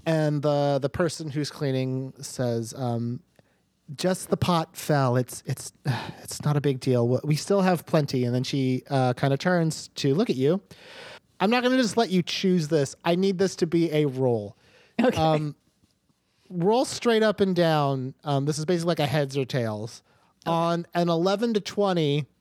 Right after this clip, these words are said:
Speaker 1: you remembered to change your fi-, your face appearance.
Speaker 2: <laughs>
Speaker 1: On a ten or lower, you did not.
Speaker 2: Okay.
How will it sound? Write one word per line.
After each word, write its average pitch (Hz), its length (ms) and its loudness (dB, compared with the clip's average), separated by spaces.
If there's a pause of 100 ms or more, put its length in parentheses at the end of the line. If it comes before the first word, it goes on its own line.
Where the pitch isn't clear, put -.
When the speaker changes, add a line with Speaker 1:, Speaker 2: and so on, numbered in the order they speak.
(320)
Speaker 1:
you 151 220 -2
remembered 165 540 0
to 160 60 -6
change 160 460 0
your 143 160 2
fi-, - 300 -2
your 147 180 -2
face 143 400 -2
appearance. 113 600 -4 (280)
Speaker 2:
<laughs> - 280 2
Speaker 1:
On 370 160 2
a 247 60 4
ten 220 280 2
or 202 100 4
lower, 180 340 4
you 151 180 0
did 143 220 -4
not. 117 360 -4 (340)
Speaker 2:
Okay. - 420 -2